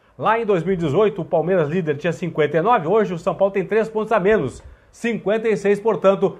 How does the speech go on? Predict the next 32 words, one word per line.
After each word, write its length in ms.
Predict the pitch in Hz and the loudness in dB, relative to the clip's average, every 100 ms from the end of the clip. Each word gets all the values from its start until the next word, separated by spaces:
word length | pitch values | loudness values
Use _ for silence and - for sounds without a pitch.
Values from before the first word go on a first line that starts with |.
| - | -10
uma 200 | 196 226 | -2 0
perspectiva 920 | - 247 233 - 220 - 208 190 190 - _ | 4 4 4 0 -2 0 0 2 0 -2 _
pro 140 | 220 | -2
Colorado 500 | 202 202 143 160 156 127 | 2 4 6 4 2 2
rumo 320 | 185 285 254 | 6 6 4
ao 100 | 175 | 0
título 340 | 220 226 202 | -2 -4 -4
de 80 | 170 | -4
campeão 360 | 165 123 233 220 | -4 0 2 2
brasileiro 480 | 220 202 170 170 - - | 0 2 2 2 -4 -4
da 100 | 156 | -2
temporada 680 | 156 175 143 147 156 156 151 - | 0 0 2 2 4 2 2 -8
dois 320 | 117 185 123 | 0 0 0
mil 140 | 123 180 | 0 0
e 60 | |
vinte. 520 | 131 233 - 160 - - - | 2 -2 0 -2 -2 -6 -8
Não 260 | 196 285 285 | 0 2 2
esqueça 460 | 226 - 254 240 | -2 2 2 2
de 80 | 196 | -2
ativar 480 | 185 175 190 226 - | -2 0 0 0 -2
as 260 | 208 214 151 | -2 0 -2
notificações 1120 | 165 269 247 220 214 202 120 - 262 254 - _ _ | 4 4 4 -4 -4 0 0 2 0 -2 -10 _ _
do 200 | 185 262 | -4 -2
Plantão 500 | 240 214 120 - 262 | 2 2 2 2 2
do 100 | 233 | 2
Paulinho, 480 | 233 170 262 196 - - _ | 2 2 2 -2 -4 -16 _
tocar 380 | 285 262 - 269 | 0 0 0 0
o 80 | 226 | 0
sininho 400 | - 240 254 240 | -4 -6 -2 -2
aqui 260 | - 247 | -2 -4
pra 160 | 254 240 | 0 0
receber 480 | 190 190 170 220 | 0 0 2 2